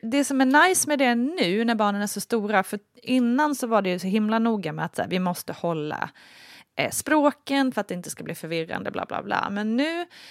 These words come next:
när de har blivit så stora att de förstår hel-, hur, hur vår familj funkar, liksom, så kan vi flyta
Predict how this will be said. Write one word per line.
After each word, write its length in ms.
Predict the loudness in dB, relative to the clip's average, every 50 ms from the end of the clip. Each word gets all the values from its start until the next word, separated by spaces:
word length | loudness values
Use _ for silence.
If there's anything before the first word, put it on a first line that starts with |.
| -20 _
när 120 | -6 -2 -2
de 160 | -2 0 0
har 80 | -2
blivit 280 | -2 -2 -2 -4 -4 -6
så 100 | -8 -10
stora 400 | -8 -6 -6 -6 -6 -6 -6 -4
att 240 | -4 -4 -6 -6 _ _ _
de 380 | -4 -2 -2 -2 -2 -4 -8 -10 -10 -14 _ _ _
förstår 480 | -4 -4 -4 -4 0 2 4 4 4 2
hel-, 240 | 2 0 -2 -2 -2 -4
hur, 300 | 0 2 2 2 2 -2
hur 160 | _ -2 -2 0
vår 140 | 0 -2
familj 340 | -4 -4 -4 -4 -4 -4 -4
funkar, 360 | 2 4 4 4 4 2 0
liksom, 380 | 0 0 -2 0 2 2 2 2 -4 -14 -20 -20 -20 -20 -20 _
så 220 | -18 -14 -8 -8 -2
kan 240 | 4 4 6 6 6
vi 60 | 2
flyta 380 | 0 2 2 4 4 4 2